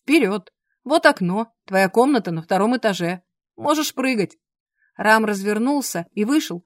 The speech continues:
чуть не столкнувшись в дверях с Томой и Калией. Служанка опустила голову и низко поклонилась. Он отвернулся, не сбавляя шаг, отправился в свою комнату. В конце концов, ему надо побриться и одеться. "Он сказал, чтобы я прыгнула?"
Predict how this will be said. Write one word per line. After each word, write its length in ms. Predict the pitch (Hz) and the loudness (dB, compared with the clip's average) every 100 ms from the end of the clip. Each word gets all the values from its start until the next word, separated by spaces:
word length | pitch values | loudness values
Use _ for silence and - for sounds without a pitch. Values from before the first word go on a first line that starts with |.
| _ | _
чуть 240 | - 262 | -4 -2
не 80 | 240 | -2
столкнувшись 640 | 233 240 240 262 240 220 180 | -2 0 0 -2 -4 -4 -6
в 60 | |
дверях 500 | 190 214 269 269 - | -2 0 0 -2 -8
с 140 | - - | -20 -8
Томой 380 | 254 269 190 - | -2 0 0 -4
и 80 | |
Калией. 580 | 202 214 196 156 165 170 _ _ _ _ | -4 -2 0 -2 -6 -10 _ _ _ _
Служанка 640 | - 196 196 214 214 202 | -8 -4 0 2 0 -2
опустила 480 | 190 220 - 220 208 | -6 -6 -4 -4 -2
голову 400 | 202 269 254 190 | -2 -2 -2 -2
и 60 | 185 | -2
низко 280 | 214 - 185 | -2 -4 -10
поклонилась. 800 | 190 214 220 226 170 156 - _ _ _ _ _ | -8 -4 -2 0 -2 -6 -10 _ _ _ _ _
Он 240 | - 190 190 | -4 -2 -2
отвернулся, 680 | 190 208 220 294 269 208 | -2 -4 -2 -2 -2 -2
не 80 | 185 | -4
сбавляя 440 | 175 190 190 185 | -2 -4 -2 -2
шаг, 320 | 185 - 160 - _ _ | -4 -2 -4 -4 _ _
отправился 680 | - 202 220 214 196 196 196 | -8 -4 2 2 0 -6 -10
в 40 | |
свою 300 | - 220 233 | -6 -2 -2
комнату. 560 | 247 254 160 - - - | -2 -2 -2 -8 -16 -18
В 60 | |
конце 300 | - 175 175 | -10 -8 -8
концов, 520 | 202 220 - 294 277 _ _ _ | -6 -6 -2 -2 -4 _ _ _
ему 240 | 180 196 | -6 -2
надо 220 | 208 214 208 | 0 0 0
побриться 520 | 208 202 277 - 202 | -2 0 0 -2 -2
и 40 | |
одеться. 640 | 208 233 180 165 - 175 - _ _ _ _ _ _ _ _ _ | 0 0 0 -4 -6 -12 -14 _ _ _ _ _ _ _ _ _
"Он 340 | 202 240 254 | -6 -4 -4
сказал, 540 | 220 - 226 214 240 269 | -6 -6 -6 -2 -2 -2
чтобы 360 | - 240 220 | -4 -8 -6
я 160 | 226 226 | -2 -2
прыгнула?" 720 | 226 294 359 381 381 220 170 | -2 2 2 2 -4 -4 -6